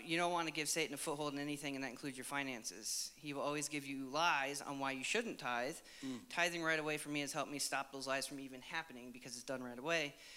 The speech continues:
Speaker 1: And also, it stops me from forgetting to tithe, 'cause I do forget some things.
Speaker 2: It's true.
Speaker 1: Um, another practical thing is to make a budget. Um, you might be surprised at where your money is going and how easy it is to tithe when you have a budget.
Speaker 2: It's good.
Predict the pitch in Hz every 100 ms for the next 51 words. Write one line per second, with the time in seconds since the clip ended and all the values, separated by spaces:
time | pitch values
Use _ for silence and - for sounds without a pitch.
0 | - - 147 143 143 139 139 139 139 135
1 | 113 - 117 143 127 - 92 131 151 175
2 | 165 156 151 139 135 131 - - - -
3 | - - - - - - - 156 190 196
4 | 156 - 110 - - - - - - -
5 | 185 185 180 180 165 175 208 240 233 214
6 | 208 190 185 180 170 - 165 151 139 151
7 | 180 226 - - - - - - - 160
8 | 156 156 156 156 156 160 160 160 151 151
9 | 151 156 139 151 143 147 147 135 147 143
10 | 170 175 147 143 139 139 143 143 143 -
11 | 131 139 135 156 143 139 131 127 120 131
12 | 180 - - - - - - 110